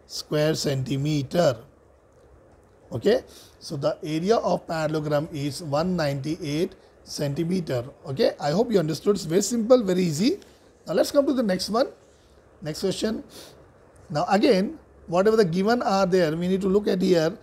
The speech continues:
If area of a parallelogram is twenty-nine point six, now area of a parallelogram is given in the question here, twenty-nine point six square centimeter, and its base is eight centimeter. Find its height. So what is the given is there? We have to write in the given.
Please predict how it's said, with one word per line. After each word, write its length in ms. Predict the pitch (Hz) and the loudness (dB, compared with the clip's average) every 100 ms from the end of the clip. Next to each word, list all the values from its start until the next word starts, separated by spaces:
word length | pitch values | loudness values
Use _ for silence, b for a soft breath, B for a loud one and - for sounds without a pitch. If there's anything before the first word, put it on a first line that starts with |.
| B B - - | B B -20 -6
If 180 | 208 - | -6 -2
area 360 | 190 208 247 262 | 2 4 6 4
of 200 | 226 185 | 2 -2
a 80 | 190 | -2
parallelogram 680 | 196 185 208 196 190 196 196 | 0 2 2 2 2 2 0
is 240 | 170 180 | -2 -2
twenty-nine 600 | - 175 180 185 190 208 | -4 -4 -2 0 0 0
point 260 | 196 180 151 | 0 -2 -2
six, 220 | 143 120 | -6 -4
now 360 | 175 180 185 - B B - | 0 0 0 -4 B B 0
area 320 | 185 240 254 | 2 4 2
of 100 | - | 2
a 80 | 185 | -2
parallelogram 640 | 180 170 190 175 175 175 | -2 -2 0 0 0 0
is 140 | 156 | -2
given 260 | 127 147 196 | -4 -2 -2
in 100 | 214 | 0
the 80 | 175 | -2
question 380 | 170 135 208 214 | -4 -2 -2 0
here, 320 | 190 214 233 b b - | 2 2 0 b b -10
twenty-nine 600 | 165 165 170 160 156 151 | -6 -4 -4 -2 -4 -4
point 300 | 151 139 127 | -4 -4 -2
six 420 | - 214 233 - - b b | 2 2 2 -8 -14 b b
square 380 | - - 160 175 | -18 -8 0 2
centimeter, 760 | 196 208 208 214 202 208 202 - - | 4 2 2 -2 2 4 4 2 -4
and 160 | 180 | -2
its 160 | 190 151 | -2 -4
base 360 | 131 180 - | 0 2 2
is 300 | 240 185 - - | -2 -4 -4 -4
eight 180 | 175 - | -6 -4
centimeter. 680 | 143 135 151 190 214 202 208 B B - - | -4 -4 -2 -2 2 2 2 B B -10 -2
Find 220 | 165 170 | 0 0
its 160 | 160 | -2
height. 320 | 156 139 117 - b | -2 -2 -4 -12 b
So 160 | - 185 | -4 2
what 160 | 208 294 | 2 4
is 60 | |
the 80 | 277 | 2
given 320 | 170 185 220 | 2 2 4
is 180 | 214 156 | 2 2
there? 160 | 170 175 | 2 2
We 140 | 170 | 0
have 100 | 170 | -2
to 80 | 165 | 0
write 260 | 165 208 | 0 0
in 140 | 277 175 | 0 -2
the 100 | 156 | -2
given. 400 | 139 139 196 | -2 0 -2